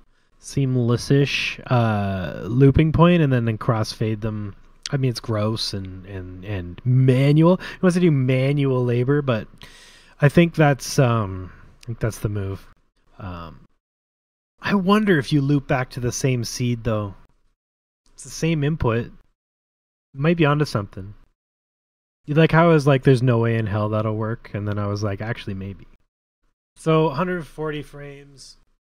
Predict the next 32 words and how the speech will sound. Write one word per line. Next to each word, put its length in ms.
We 80
wanna 220
get 180
back 320
to 120
the 120
seed. 400
We 140
want, 400
we 120
want 180
it 60
to 120
roam 580
for 420
a 40
hundred 200
and 160
thirty-nine 460
frames, 580
but 140
we 120
want 280
that 260
hundred 260
and 120
fortieth 460
seed 420
to 80
be 180
the 140
same. 640